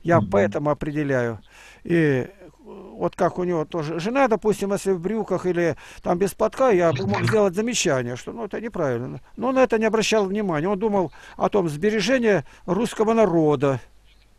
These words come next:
Speaker 2: Мгм.
Speaker 1: Его
Speaker 2: Мгм.
Speaker 1: возненавидели из-за чего? Потому что он, ну, как Достоевский-то написал, там, двести лет еврейского народа с-, на, в России.
Speaker 2: Да, да, да.
Speaker 1: И он, он
Speaker 2: Мгм.
Speaker 1: точно так же написал, и они простить ему не могут.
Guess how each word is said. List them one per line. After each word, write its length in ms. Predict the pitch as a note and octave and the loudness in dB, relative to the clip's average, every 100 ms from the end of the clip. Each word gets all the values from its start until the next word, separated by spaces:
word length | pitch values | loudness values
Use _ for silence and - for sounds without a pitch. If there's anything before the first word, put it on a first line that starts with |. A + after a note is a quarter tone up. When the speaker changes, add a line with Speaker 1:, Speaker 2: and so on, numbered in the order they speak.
| _ - | _ 2
Speaker 2:
Мгм. 220 | B2+ A2+ G2+ | 6 6 6
Speaker 1:
Его 220 | A2+ A2 | 6 6
Speaker 2:
Мгм. 0 | |
Speaker 1:
возненавидели 680 | A3+ G3 A3 A#3 A3+ A3 G#3 | 6 6 6 6 4 4 2
из-за 160 | G#3 G#3 | 2 2
чего? 240 | G#3+ F#3 | 2 2
Потому 320 | F#3+ G3 G3+ | 2 0 2
что 180 | F#3 G3 | 2 0
он, 120 | F3 - - - - | 0 -4 -16 -20 -20
ну, 260 | - - G3+ | -14 -6 -4
как 480 | - D#3+ D3+ C3+ C#3+ | 0 0 0 -8 0
Достоевский-то 680 | G3 - G#3 F3+ - D3 D#3+ | 2 4 4 4 0 -6 -6
написал, 440 | D#3+ F3 D#3 C#3+ | -4 -2 0 -2
там, 200 | D3+ C3 | -2 -4
двести 360 | D3 F#3+ D3+ F3+ | 0 0 2 0
лет 280 | E3+ C#3 - | 2 0 -4
еврейского 560 | - E3+ F3 D#3 - D#3 | -4 0 2 0 -2 0
народа 340 | D#3+ D3 B2+ | 0 0 -2
с-, 120 | A2+ | -6
на, 200 | D3+ D3 | -6 -4
в 120 | C#3 D3 | -4 -4
России. 180 | D#3+ B2 | -2 6
Speaker 2:
Да, 160 | C3 | 8
да, 160 | B2 - | 8 6
да. 140 | A2 G#2+ - C3+ | 0 -4 0 2
Speaker 1:
И 60 | E3 | 6
он, 220 | A#3 A3+ - | 6 4 4
он 160 | A3+ A#3 | 4 4
Speaker 2:
Мгм. 0 | |
Speaker 1:
точно 320 | B3 A#3 A3+ | 6 4 2
так 180 | - F#3+ | 0 -2
же 100 | E3 | -2
написал, 460 | F3+ A3 G3+ C4 G3+ | -6 -8 -2 0 2
и 20 | |
они 180 | G3+ A3 | 0 -2
простить 400 | - G#3+ - A3 | -4 -6 -6 -6
ему 140 | G3+ G#3 | -4 -4
не 100 | A#3 | -4
могут. 320 | G3+ A#2 A2+ | -4 -6 -10